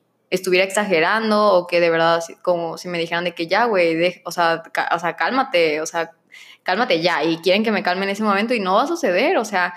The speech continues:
hay que tener mucha paciencia con las personas que tenemos este,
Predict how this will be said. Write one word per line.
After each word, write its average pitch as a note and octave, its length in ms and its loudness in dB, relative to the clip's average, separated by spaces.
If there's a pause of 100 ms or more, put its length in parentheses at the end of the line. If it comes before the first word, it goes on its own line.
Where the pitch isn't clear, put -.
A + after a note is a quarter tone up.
(200)
hay E3+ 120 -4
que A#3 100 -6
tener G#3+ 220 -2
mucha G#3+ 240 -2
paciencia F#3+ 500 -2
con G#3 100 -4
las F#3+ 140 -4
personas F3+ 440 -8
que F#3 140 0
tenemos F3 500 -6
este, F#3 560 -2